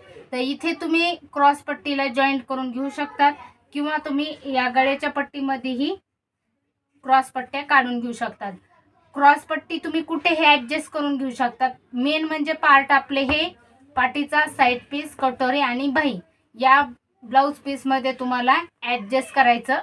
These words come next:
आहे. तर या पद्धतीने हा पूर्ण मी मार्किंग करून घेतलेला आहे. आता हे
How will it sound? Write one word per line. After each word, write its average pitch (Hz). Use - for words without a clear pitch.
आहे. 214
तर 233
या 247
पद्धतीने 262
हा 254
पूर्ण 262
मी 254
मार्किंग 240
करून 269
घेतलेला 254
आहे. 262
आता 220
हे 262